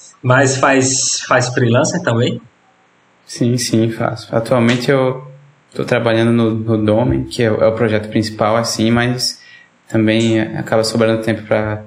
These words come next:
Speaker 2: trabalhar em outros projetos. Eu tenho os meus joguinhos, tenho um canal no YouTube e faço uns freelancers também. É divertido, cara,
Speaker 1: É,
Speaker 2: eu gosto bastante.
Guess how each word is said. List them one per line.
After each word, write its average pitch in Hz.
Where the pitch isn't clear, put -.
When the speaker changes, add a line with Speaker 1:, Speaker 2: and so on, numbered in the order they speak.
Speaker 2:
trabalhar 104
em 104
outros 104
projetos. 104
Eu 113
tenho 113
os 107
meus 107
joguinhos, 110
tenho 113
um -
canal 110
no 110
YouTube 110
e 120
faço 101
uns 110
freelancers 110
também. 110
É 104
divertido, 110
cara, 107
Speaker 1:
É, -
Speaker 2:
eu 107
gosto 110
bastante. -